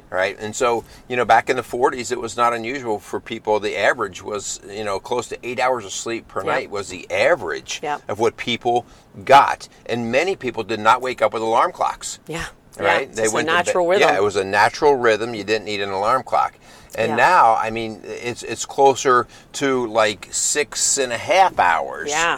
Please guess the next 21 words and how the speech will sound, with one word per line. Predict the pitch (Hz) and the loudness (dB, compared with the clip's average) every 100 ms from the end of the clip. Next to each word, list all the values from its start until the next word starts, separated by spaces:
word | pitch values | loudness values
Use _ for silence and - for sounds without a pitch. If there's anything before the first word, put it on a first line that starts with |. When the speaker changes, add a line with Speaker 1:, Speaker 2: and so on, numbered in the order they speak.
| - | -2
Speaker 1:
Okay? | 98 156 | -4 0
Speaker 2:
that's | 120 117 | 2 2
the | 160 | 4
average. | 180 160 139 - - - - - - - | 4 4 -4 -6 -12 -20 -18 -18 -20 -2
Yeah, | 190 208 170 | 6 8 6
and | - 214 | 4 2
so, | - 247 233 | 8 10 10
you | 220 233 | 8 6
know, | 220 | 6
over | 214 | 6
the | 214 | 6
past | 247 226 | 8 8
eighty | 233 202 | 6 0
years, | 185 220 240 202 | -2 4 6 6
hun, | 196 185 180 | 4 0 0
we | 185 220 | 0 2
have | 185 139 | 2 4
bought | 190 202 226 | 8 10 8
into | 196 214 - | 4 0 2
the | 165 | 0
myth | 160 185 208 139 - | 2 2 4 4 2